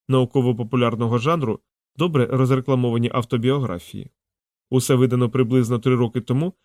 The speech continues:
і не дуже високого інтелектуального рівня. Та це не мало значення. Читати їх усе одно не доведеться.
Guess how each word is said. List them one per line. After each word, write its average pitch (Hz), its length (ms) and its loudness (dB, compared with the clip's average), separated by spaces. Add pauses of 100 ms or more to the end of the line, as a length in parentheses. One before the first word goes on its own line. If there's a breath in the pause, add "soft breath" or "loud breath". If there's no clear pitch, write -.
(140)
і 127 60 0
не 131 100 4
дуже 131 280 2
високого 120 680 -2
інтелектуального 120 920 0
рівня. 95 340 -6 (680)
Та 196 120 -2
це 214 160 0
не 165 120 0
мало 131 220 0
значення. 98 540 -10 (320)
Читати 131 400 0
їх 123 160 -2
усе 127 220 -2
одно 120 220 0
не 123 120 0
доведеться. 131 680 -4